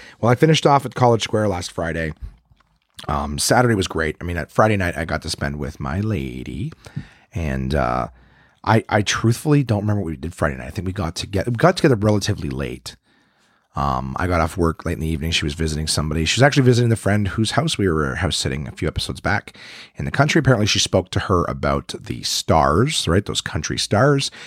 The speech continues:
and what they meant. And as I, um, predicted, she did not know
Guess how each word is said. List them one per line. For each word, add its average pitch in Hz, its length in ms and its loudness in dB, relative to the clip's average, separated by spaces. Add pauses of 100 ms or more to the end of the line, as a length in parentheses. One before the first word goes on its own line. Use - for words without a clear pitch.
(200)
and 73 140 -2
what 73 140 -4
they 65 120 -4
meant. 143 300 2
And 107 180 0
as 120 200 4
I, 135 400 2 (100)
um, 120 600 -2 (360)
predicted, 143 560 2
she 165 240 0
did 147 240 0
not 135 340 2
know 80 400 -2